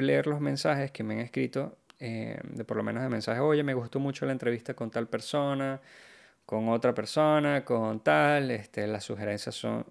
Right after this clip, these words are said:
bien recibidas, por favor, este, eh, a quien quieran entrevistar, por favor, hágamelo saber". Hay historias increíbles, de verdad, que hay que escuchar. Y, a ver, este, este podcast es de verdad que es,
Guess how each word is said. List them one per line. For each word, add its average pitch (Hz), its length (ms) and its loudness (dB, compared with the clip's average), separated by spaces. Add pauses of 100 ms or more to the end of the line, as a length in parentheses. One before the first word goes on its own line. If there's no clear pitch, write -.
(160)
bien 110 540 0
recibidas, 131 800 0
por - 200 -18
favor, 127 680 4
este, 107 640 -8 (680)
eh, 104 320 0
a 101 80 0
quien 101 180 -6
quieran 107 220 -2
entrevistar, 110 480 -4
por 113 180 -2
favor, 104 560 2
hágamelo 107 380 -2
saber". 139 520 0 (840)
Hay 113 180 -4
historias 127 400 -2
increíbles, 110 840 -2
de 110 60 -6
verdad, 107 260 -4
que 113 140 -6
hay 110 60 -4
que - 100 -10
escuchar. 135 580 0 (760)
Y, 170 420 0 (800)
a 127 120 -2
ver, 131 260 2
este, 135 640 0
este - 180 -8
podcast 143 500 -4
es 113 100 -4
de 113 60 0
verdad 110 240 2
que 127 360 0
es, - 220 -8